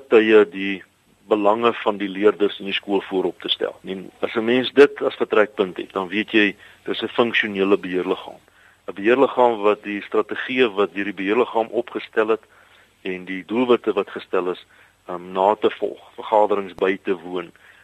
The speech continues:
en in komitees, eh, te werk en 'n bydrae te lewer tot dit wat ons ooreengekom het die strategie vir die skool moet wees. Ehm, ons mag met mekaar verskil uit die aard van die saak, want uit daai verskil uit groei die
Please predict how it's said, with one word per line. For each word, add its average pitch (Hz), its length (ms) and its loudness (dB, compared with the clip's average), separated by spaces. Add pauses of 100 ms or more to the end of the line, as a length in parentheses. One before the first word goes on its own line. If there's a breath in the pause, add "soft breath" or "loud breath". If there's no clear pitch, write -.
(160 soft breath)
en 90 220 -10
in 107 160 -10
komitees, 107 1040 -4
eh, - 80 -12 (480)
te 104 140 2
werk 104 400 2
en 104 100 -4
'n 95 80 -4
bydrae 98 460 2
te 98 100 -10
lewer 95 400 -2 (380 soft breath)
tot 113 200 -2
dit 104 160 4
wat 101 180 -2
ons 101 240 -8
ooreengekom 101 640 -10
het 90 120 -10
die 85 140 -14
strategie 92 480 -8
vir 101 120 -14
die - 100 -6
skool 95 200 -2
moet 92 220 -10
wees. - 220 -12 (800 loud breath)
Ehm, 104 180 -4
ons 123 180 -4
mag 127 220 4
met 127 140 -6
mekaar 104 340 4
verskil - 320 -8
uit 90 100 -6
die 90 100 -2
aard 98 200 0
van 98 100 -14
die 92 100 -8
saak, - 260 -16
want 95 160 -8
uit 117 120 -2
daai 104 180 2
verskil 104 340 -4
uit 95 140 2
groei 117 340 -2
die 101 220 -4